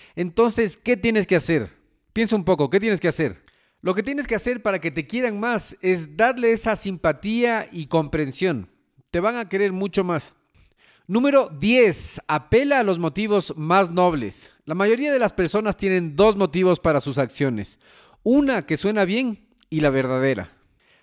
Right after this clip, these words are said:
Las personas en general siempre piensan en términos de su verdadera razón para actuar, pero les gusta contar motivos más nobles para utilizarlos como cortina de humo. Acéptalo y trabaja con eso, en lugar de tratar de cambiarlos o descubrirlos.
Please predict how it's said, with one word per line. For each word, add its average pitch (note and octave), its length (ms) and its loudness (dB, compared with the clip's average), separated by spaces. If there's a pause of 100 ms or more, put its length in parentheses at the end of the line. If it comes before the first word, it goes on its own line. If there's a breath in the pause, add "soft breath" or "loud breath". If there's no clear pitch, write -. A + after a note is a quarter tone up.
Las F#3 220 -2
personas C4 460 -2
en A#3+ 100 -4
general A3 460 -4
siempre A#3 360 -4
piensan A#3 540 -6
en F3 100 -4
términos G3+ 460 -4
de E3+ 80 -4
su E3 160 -8
verdadera D3 680 0
razón D3+ 380 -6
para E3 160 0
actuar, E3 380 -2 (480 soft breath)
pero G3+ 160 2
les G#3+ 160 0
gusta A#3+ 280 -4
contar G3+ 340 -2
motivos G3 420 -2
más F#3+ 240 -2
nobles G3 420 0
para D#3+ 220 -2
utilizarlos D#3 640 -2
como D#3+ 240 -4
cortina F3 420 -2
de D3+ 100 0
humo. D#3+ 380 0 (160)
Acéptalo B3 600 -2
y G3 60 0
trabaja F3+ 420 0
con F3+ 180 -2
eso, E3+ 320 -4
en D#3+ 140 -2
lugar F#3+ 240 2
de G#3 100 0
tratar F3+ 340 -2
de F3+ 160 -4
cambiarlos E3+ 920 -2
o C#3 160 -2
descubrirlos. C#3+ 920 -4